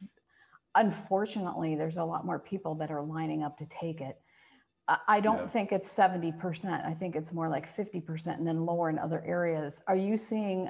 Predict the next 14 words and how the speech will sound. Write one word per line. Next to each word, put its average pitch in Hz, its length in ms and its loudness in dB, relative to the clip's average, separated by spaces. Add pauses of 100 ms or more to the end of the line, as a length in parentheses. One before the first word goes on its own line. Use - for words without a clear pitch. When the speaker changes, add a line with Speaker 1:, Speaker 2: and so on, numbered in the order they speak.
Speaker 1:
a 170 60 -4
fifty 220 380 -2
percent, 190 800 -2
uh, 147 300 0
forty, 202 480 0
thirty? 190 360 0
What 196 200 2
are 240 40 0
you 233 160 2
seeing 196 540 0
of 160 240 -4
people 190 320 -2
in 160 80 -2
Australia? 156 680 0